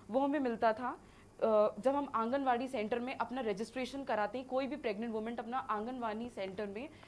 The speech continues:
registration कराती है, वो एक, अ, आंगनवाड़ी सेंटर में एक prenatal program attend करती है।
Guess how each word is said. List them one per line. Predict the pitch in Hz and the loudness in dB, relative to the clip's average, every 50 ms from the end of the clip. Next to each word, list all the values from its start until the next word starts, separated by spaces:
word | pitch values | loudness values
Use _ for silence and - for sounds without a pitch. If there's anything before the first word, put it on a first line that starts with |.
| - - | 0 4
registration | 226 240 240 285 - - 262 233 - 226 208 | 4 4 4 2 -2 0 -2 -2 0 -2 -2
कराती | 190 196 175 175 165 160 - 165 | 0 0 0 0 -2 -4 -6 -8
है, | 160 151 151 - - - - - - 185 | -10 -10 -12 -14 -16 -18 -20 -14 -6 0
वो | 190 254 - - - - | 2 2 2 2 0 2
एक, | 247 262 285 320 311 - - - - - - | 2 4 4 2 0 -4 -14 -18 -12 -4 0
अ, | 226 202 190 190 196 190 190 - - | 2 4 6 6 4 4 2 2 2
आंगनवाड़ी | 214 220 226 247 277 269 262 240 254 269 | 2 4 4 4 4 4 4 4 2 2
सेंटर | 262 285 226 214 208 240 233 | 0 0 -2 0 0 0 0
में | 240 240 254 | 0 0 0
एक | - 247 254 247 - - | 0 0 -2 -2 -2 -2
prenatal | 311 302 320 294 269 214 208 - 254 254 | 0 0 0 0 0 0 0 -2 -4 -2
program | - 240 208 175 196 202 196 196 | 0 0 0 2 2 2 2 2
attend | 190 175 - 180 165 170 165 | 0 0 -2 -2 -2 -4 -4
करती | 175 160 - - 170 | -6 -6 -8 -8 -12
है। | 156 151 160 | -12 -12 -14